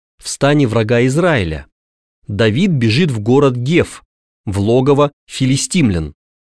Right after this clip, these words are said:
Здесь он просит защиты у филистимского князя Анхуса, и тот дает ему пристанище. Жалуют ему и его людям пограничный город Сикелак.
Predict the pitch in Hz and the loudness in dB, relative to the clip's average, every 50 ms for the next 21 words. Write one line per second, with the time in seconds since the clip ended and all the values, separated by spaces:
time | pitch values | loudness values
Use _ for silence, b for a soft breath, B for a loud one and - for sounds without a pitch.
0 | _ _ _ _ _ _ - 107 95 95 120 180 208 - - 139 113 - - 143 | _ _ _ _ _ _ -8 -6 -4 -2 0 0 0 0 0 -2 -2 0 0 0
1 | 165 165 - - 120 107 117 110 - - - 226 233 - - 92 - _ _ _ | 0 0 0 -4 -4 -2 -2 -2 -2 -2 -2 -2 -2 -2 -2 -4 -6 _ _ _
2 | _ _ - 120 113 - 147 143 156 143 - - 185 160 - - - 123 113 107 | _ _ -6 -6 -4 -2 0 0 0 -2 -2 0 0 0 0 0 -2 -4 -4 -4
3 | - - 135 127 107 107 107 101 101 - - 202 208 - - 104 80 - - _ | -2 -2 0 0 0 0 -2 -2 -4 -4 -4 -4 -4 -4 -4 -6 -6 -8 -12 _
4 | _ _ _ _ - 135 123 - - 165 220 214 151 120 113 110 127 156 156 - | _ _ _ _ -4 -4 -4 0 2 2 2 2 2 2 2 2 2 0 0 0
5 | 120 120 120 - 135 123 - - 120 104 98 87 - - 78 69 - _ _ _ | 0 -2 0 0 -2 -4 -2 -2 0 0 0 -2 -4 -8 -10 -12 -16 _ _ _
6 | _ _ _ _ _ _ _ - 104 92 117 135 143 147 147 139 - - 151 165 | _ _ _ _ _ _ _ -6 -2 0 2 4 4 4 4 2 2 0 0 2
7 | 170 160 131 92 80 - _ - - 117 104 107 110 131 165 240 104 110 - 85 | 4 4 2 2 -2 -6 _ -2 -2 0 0 0 0 2 2 2 2 2 0 0
8 | - _ _ _ _ 127 120 123 139 143 143 147 135 - - - 110 101 110 170 | -4 _ _ _ _ -2 0 2 2 4 4 4 2 0 -2 -2 -4 0 2 2
9 | 214 196 139 - - - 123 - - 170 170 151 104 92 - - _ | 2 2 0 -2 -4 -8 -6 -2 -2 0 2 2 0 0 -4 -10 _